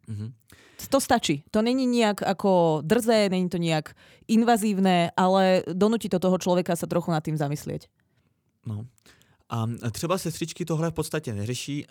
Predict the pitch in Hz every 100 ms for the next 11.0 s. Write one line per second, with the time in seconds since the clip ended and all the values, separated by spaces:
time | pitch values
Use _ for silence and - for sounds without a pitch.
0 | - 120 123 131 127 131 123 117 104 98
1 | - _ _ 107 98 - 123 147 151 156
2 | 131 110 95 - 98 90 - - _ 135
3 | 139 131 160 185 214 208 147 143 156 -
4 | 139 139 190 185 180 147 156 185 160 -
5 | 160 175 147 143 151 151 151 - 117 123
6 | 139 - 120 113 120 143 - 113 - 87
7 | - - _ - 139 190 190 180 170 -
8 | 127 104 104 107 104 104 110 107 135 156
9 | 165 143 139 - - 139 131 113 117 -
10 | 131 120 110 110 120 - 101 98 -